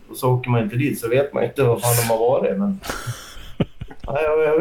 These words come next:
Speaker 1: vet inte, men fängelset hade ju, som du sa, det var ju väldigt populärt. Det var jävligt många som körde där.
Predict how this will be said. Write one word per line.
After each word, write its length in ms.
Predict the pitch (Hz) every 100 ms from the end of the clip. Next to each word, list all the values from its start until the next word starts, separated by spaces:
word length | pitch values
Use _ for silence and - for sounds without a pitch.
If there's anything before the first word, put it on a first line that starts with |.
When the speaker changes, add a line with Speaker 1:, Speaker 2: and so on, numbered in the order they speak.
| 208
Speaker 1:
vet 80 | 202
inte, 200 | 123 117
men 160 | 117 139
fängelset 540 | 160 175 214 196 135
hade 240 | 143 131 127
ju, 180 | 120
som 160 | 113 127
du 80 | 120
sa, 220 | 156 113
det 80 | 120
var 200 | 165 139
ju 60 |
väldigt 400 | 123 123 143 139 - - - - - - - - -
populärt. 560 | 127 101 98 85 -
Det 60 | 127
var 160 | 123 123
jävligt 300 | 123 127 127
många 240 | 104 85
som 160 | - 98
körde 320 | 107 98 113
där. 280 | 123 -